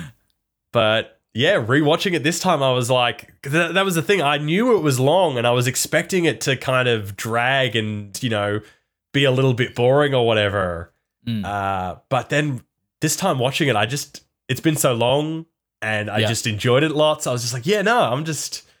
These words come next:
Speaker 1: I just loved it.
Speaker 2: Oh, that's great.
Speaker 1: I like the way that when, uh, Thulsa Doom is,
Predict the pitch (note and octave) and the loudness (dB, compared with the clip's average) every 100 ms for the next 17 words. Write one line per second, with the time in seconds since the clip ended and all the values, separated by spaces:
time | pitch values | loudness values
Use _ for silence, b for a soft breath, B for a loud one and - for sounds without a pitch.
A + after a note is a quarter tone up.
0 | b _ _ - D3+ B2+ B2 E3+ C3+ F2+ | b _ _ -10 -6 -2 -2 -2 -4 -6
1 | _ _ _ _ _ - G3 F#3+ F3+ - | _ _ _ _ _ -6 -4 -2 -4 0
2 | G3 G#2+ - _ _ - A#2+ A#2 B2 C#3 | 0 0 -8 _ _ -4 -2 0 0 0
3 | - D3 C3 B2+ C3 B2 B2 G#2+ A2+ A2+ | 0 0 2 0 0 0 -2 0 0 0
4 | G#2+ G#2 G2+ - _ - G2 G2 F#2+ F#2+ | -4 -6 -8 -10 _ -14 -10 -6 -4 -4
5 | - A#2 - A2 A2+ A2 G#2+ G2 F#2+ G2 | -2 -4 -2 0 0 2 0 -2 -4 -6